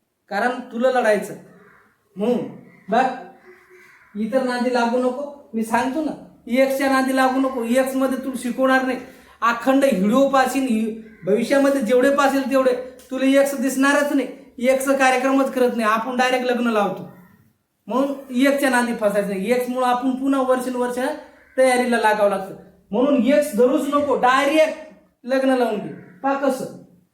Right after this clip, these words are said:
अकरा ते पन्नास पर्यंत सर्व नैसर्गिक संख्येची बेरीज किती? सर्व नैसर्गिक संख्येची.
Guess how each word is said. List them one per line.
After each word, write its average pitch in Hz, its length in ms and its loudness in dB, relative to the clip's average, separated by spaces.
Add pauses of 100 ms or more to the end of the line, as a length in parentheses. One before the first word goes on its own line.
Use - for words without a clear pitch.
(540)
अकरा 302 420 0
ते 392 140 0
पन्नास 370 400 2
पर्यंत 359 380 -2
सर्व 311 260 2
नैसर्गिक 330 560 -2
संख्येची 285 420 -4
बेरीज 233 380 -6
किती? - 220 -12 (380)
सर्व 285 280 2
नैसर्गिक 269 480 0
संख्येची. 214 380 0